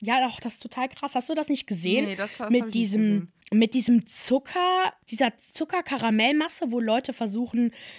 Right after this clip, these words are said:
Speaker 1: die Form so auszustechen. Hast du das nicht gesehen auf TikTok?
Speaker 2: Doch, doch, das hab ich gesehen, aber ich hab mir da nichts bei gedacht. Ich dachte mir, okay, was
Speaker 1: Genau,
Speaker 2: machen die da?
Speaker 1: das ist ein Spiel bei Squid Game gewesen.
Speaker 2: Okay.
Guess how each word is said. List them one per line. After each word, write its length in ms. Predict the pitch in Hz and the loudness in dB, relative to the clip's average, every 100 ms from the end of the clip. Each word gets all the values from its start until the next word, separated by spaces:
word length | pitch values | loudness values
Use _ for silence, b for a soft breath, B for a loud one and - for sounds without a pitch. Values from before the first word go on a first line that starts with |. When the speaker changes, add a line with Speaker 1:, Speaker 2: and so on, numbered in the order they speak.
| B _ | B _
Speaker 1:
die 180 | 196 214 | -2 0
Form 400 | - 220 196 254 | 0 4 4 4
so 120 | 277 | 2
auszustechen. 720 | - 285 - - - 302 370 | 2 0 -2 -2 -2 -2 -2
Hast 140 | 226 233 | -2 -2
du 40 | |
das 60 | 220 | -4
nicht 160 | 220 | -6
gesehen 240 | 208 190 247 | -6 -4 -4
auf 120 | 262 | -4
TikTok? 180 | - 403 | 0 2
Speaker 2:
Doch, 140 | 311 | 2
doch, 160 | 311 254 | 0 -6
das 120 | 269 | -4
hab 120 | 262 | -6
ich 140 | 302 - | -6 -8
gesehen, 400 | 311 254 196 180 | -8 -6 -6 -6
aber 380 | 190 196 190 | -6 -4 -4
ich 160 | 196 - | -6 -8
hab 200 | 214 - | -14 -10
mir 120 | 208 | -8
da 120 | 190 | -6
nichts 320 | 190 202 - - | -6 -8 -10 -12
bei 160 | 196 | -10
gedacht. 440 | 185 175 160 156 - | -10 -10 -10 -10 -18
Ich 60 | - | -16
dachte 220 | 180 185 | -16 -12
mir, 100 | 180 | -12
okay, 240 | 170 175 | -12 -14
was 180 | 175 - | -12 -4
Speaker 1:
Genau, 340 | - 254 196 180 | 2 4 4 2
Speaker 2:
machen 100 | 156 | 0
die 40 | |
da? 60 | 151 | 0
Speaker 1:
das 200 | 233 254 | 0 0
ist 180 | 262 - - | -6 -8 -4
ein 180 | 233 254 | 0 0
Spiel 380 | - 226 226 220 | -2 -2 0 0
bei 220 | 196 185 | 0 0
Squid 300 | - 185 - | -2 -8 -6
Game 180 | 147 156 | -6 -6
gewesen. 380 | 151 151 151 156 | -8 -10 -6 -4
Speaker 2:
Okay. 460 | 165 - 151 147 | -4 -6 -8 -10